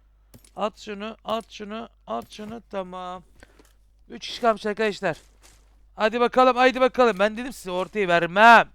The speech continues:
Hiç kusura bakmayın, vermem dedim yani. Şunu bir dolduralım. Aha, atlayacak arkadaşlar. Atladı.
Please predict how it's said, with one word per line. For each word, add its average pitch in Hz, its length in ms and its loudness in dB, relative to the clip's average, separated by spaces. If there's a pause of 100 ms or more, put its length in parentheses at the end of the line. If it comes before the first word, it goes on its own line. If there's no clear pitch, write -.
Hiç 277 440 -8
kusura 262 340 -4
bakmayın, 262 420 -2
vermem 220 400 0
dedim 247 200 -10
yani. 170 480 -2 (1400)
Şunu 226 260 -14
bir 202 100 -14
dolduralım. 220 540 -2 (3250)
Aha, 160 240 -10 (360)
atlayacak 156 420 -12
arkadaşlar. 139 500 -12 (1600)
Atladı. 175 380 -14